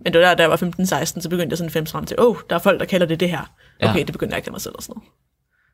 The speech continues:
Speaker 2: Okay, hvordan, prøv, prøv at tage mig igennem den der
Speaker 1: Ja, okay,
Speaker 2: oplevelse
Speaker 1: klar,
Speaker 2: der,
Speaker 1: klar,
Speaker 2: fordi
Speaker 1: klar.
Speaker 2: hvad, altså, du har haft en oplevelse af, at der har været noget, men
Speaker 1: Mm.
Speaker 2: du har ikke været i stand til at kunne sætte ord på det, før end at du lige pludselig faldt over nogle ord, andre brugte.
Speaker 1: Mhm, mhm.
Speaker 2: Ja.
Speaker 1: Ja. Øhm,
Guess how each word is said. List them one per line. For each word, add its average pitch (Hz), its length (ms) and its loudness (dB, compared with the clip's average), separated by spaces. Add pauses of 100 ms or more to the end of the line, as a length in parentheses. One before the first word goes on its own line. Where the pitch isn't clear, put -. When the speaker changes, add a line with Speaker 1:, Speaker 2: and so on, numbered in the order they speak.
(100)
Speaker 2:
Okay, 120 240 -2
hvordan, 117 540 2 (400)
prøv, - 180 0
prøv 175 100 2
at 151 60 4
tage 147 100 0
mig 113 100 2
igennem 117 220 0
den 107 160 0
der 104 60 4
Speaker 1:
Ja, - 120 6
okay, - 20 2 (120)
Speaker 2:
oplevelse 104 280 4
Speaker 1:
klar, 95 180 2
Speaker 2:
der, 90 60 -4
Speaker 1:
klar, 104 180 -2
Speaker 2:
fordi 104 240 -2
Speaker 1:
klar. 104 100 -12
Speaker 2:
hvad, 123 420 2
altså, 113 280 -2 (220)
du 123 80 0
har 120 100 2
haft 135 200 2
en 123 100 -2
oplevelse 120 380 0
af, 117 100 2
at - 100 -2
der 101 60 2
har 107 120 0
været 107 320 4
noget, 98 400 -2
men 110 100 0
Speaker 1:
Mm. - 60 2
Speaker 2:
du 113 60 0
har 123 60 2
ikke 117 100 0
været 127 120 2
i 107 60 -4
stand 113 260 2
til - 100 -6
at 107 100 -4
kunne 110 120 -6
sætte - 320 -4
ord 139 280 2
på 104 160 -2
det, 76 160 -2 (280)
før 123 180 4
end 101 160 4
at 104 80 -6
du 110 60 -2
lige 107 160 2
pludselig - 340 -4
faldt 110 280 0
over 87 200 -4
nogle 90 180 -8
ord, 98 240 0
andre 107 320 2
brugte. 92 400 -8 (140)
Speaker 1:
Mhm, 208 100 4 (280)
mhm. 196 100 -2
Speaker 2:
Ja. 101 120 2 (400)
Speaker 1:
Ja. 190 140 2 (440)
Øhm, 196 400 2